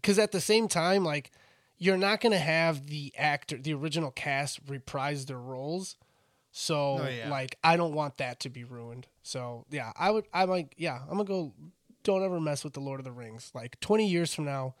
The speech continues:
Speaker 1: leave it alone. It was already amazing.
Speaker 2: Yeah. I was ju-, like, I just, certain just things just, like, popped in my head. Like,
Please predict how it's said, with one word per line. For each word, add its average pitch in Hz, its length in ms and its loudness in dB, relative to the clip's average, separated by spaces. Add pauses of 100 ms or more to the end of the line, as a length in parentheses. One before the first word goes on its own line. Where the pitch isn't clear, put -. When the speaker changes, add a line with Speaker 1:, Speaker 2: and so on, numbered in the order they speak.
(120)
Speaker 1:
leave 156 300 2
it 143 80 -2
alone. 123 360 -8
It 143 160 -4
was 135 320 -8
already 135 360 -4
amazing. 123 500 -12 (800)
Speaker 2:
Yeah. 107 260 -10 (1080)
I 160 160 6
was 190 260 0
ju-, - 260 -8
like, 135 320 -4 (180)
I 151 120 -8
just, 139 400 -4 (220)
certain 165 420 0
just 143 240 -4
things 147 260 -4
just, 123 220 -4
like, 123 260 -12 (260)
popped 147 220 -6
in 147 60 -6
my 131 80 -4
head. 131 160 -2
Like, 127 160 -4